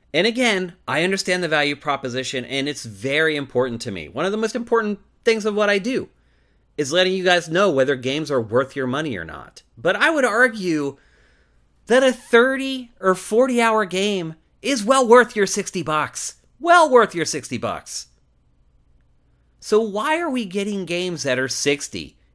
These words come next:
eighty, a hundred, a hundred and twenty hours? Why?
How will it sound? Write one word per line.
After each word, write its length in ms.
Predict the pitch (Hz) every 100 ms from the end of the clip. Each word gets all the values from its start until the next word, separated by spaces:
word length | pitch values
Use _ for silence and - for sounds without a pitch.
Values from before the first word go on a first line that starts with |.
| _ 131
eighty, 520 | 143 143 131 78 - _ _
a 80 | 127
hundred, 560 | 104 135 156 147 82 - _ _
a 60 | 104
hundred 280 | 139 175 180
and 120 | 175
twenty 320 | - 160 160
hours? 540 | 147 156 156 95 - - _ _
Why? 600 | 180 240 285 - 170 95